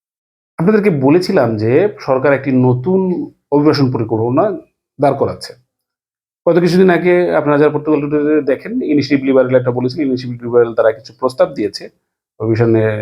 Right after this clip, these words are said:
নিয়মিত হওয়ার ক্ষেত্রে, এবং পার্লামেন্টে এই বিষয়টি, এ, গ্রীষ্মের পরে অর্থাৎ আগস্টের পরে যখন সেপ্টেম্বরে পার্লামেন্ট আবার নতুন করে চালু হবে, তখন এই বিষয়গুলো আলোচনা করা হবে, এবং সেই বিষয়ে আলোচনা করে তারা বিভিন্ন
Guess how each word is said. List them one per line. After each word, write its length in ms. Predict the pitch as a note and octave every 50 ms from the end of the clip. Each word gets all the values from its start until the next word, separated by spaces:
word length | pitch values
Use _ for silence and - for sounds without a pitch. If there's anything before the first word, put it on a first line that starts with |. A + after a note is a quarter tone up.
| G#2
নিয়মিত 320 | A2 A#2+ A#2 A2+ A2 G#2 A#2
হওয়ার 160 | A2 A2 A2
ক্ষেত্রে, 300 | - - A2 - - G#3 G#3+
এবং 180 | E3+ C3+ C3 C3+ C3+ C3+ - - _ _ _ _ _ _ _ _ _ _ _
পার্লামেন্টে 420 | D3 D3+ D#3+ F3 F3+ F#3 F#3 F#3 G3
এই 60 | F3+
বিষয়টি, 320 | D#3 D3 C3 D3+ D3 D3+ D3 D3+ D3+ D3+ D3+ - - - - C3+
এ, 40 | C3 C3 C3 C3 B2
গ্রীষ্মের 640 | B2+ C3 B2+ B2+ - - E3 E3+ F#3+ G3+ G3 F3+ E3+ D#3 D3+ -
পরে 220 | - C#3 C#3 D#3 G3+ C4+ F4
অর্থাৎ 280 | E4+ G#3+ C#3+ - - C3
আগস্টের 340 | B2+ C3 C3+ B2 B2+ C#3+ C3+
পরে 160 | C3 C3+ C3 C3
যখন 180 | B2+ B2 A#2+ B2
সেপ্টেম্বরে 400 | A#2+ - B2 B2 C3+ C3+ B2+ B2
পার্লামেন্ট 360 | B2+ C3 B2+ B2+ B2+ C3 B2+ C3 B2+ G#2 G#2+ A#2
আবার 140 | B2+ B2+ B2
নতুন 180 | B2+ A#2+ B2 A#2+
করে 140 | A#2 B2 A#2+ A#2 A#2 -
চালু 180 | A#2+ A#2 A#2
হবে, 180 | A#2+ A#2+ A#2+ E3
তখন 240 | E3+ D#3+ C3 - A#2+ A#2+ A#2+ A#2 A2
এই 80 | A#2
বিষয়গুলো 360 | A2+ G#2+ G#2 - G#2+ A2 G#2+ G#2+
আলোচনা 400 | - G#2+ A2 G#2 - A2 G#2 G2
করা 200 | - - F#2 E2
হবে, 220 | - - - - _ _ _ _ _ _ _ _ _ _ _ -
এবং 80 | C3+ B2+
সেই 140 | A#2+ C#3+
বিষয়ে 240 | C3 C3 B2+ C3+ C#3 B2
আলোচনা 280 | A#2+ - C#3 B2+ A#2+ B2
করে 240 | B2 C3 C#3+ E3+ G3+ G#3
তারা 300 | G3+ - A#2+ A2 A2 G#2+ A2 G#2+ G#2+ - - - -
বিভিন্ন 240 | C3 C3 D3 D#3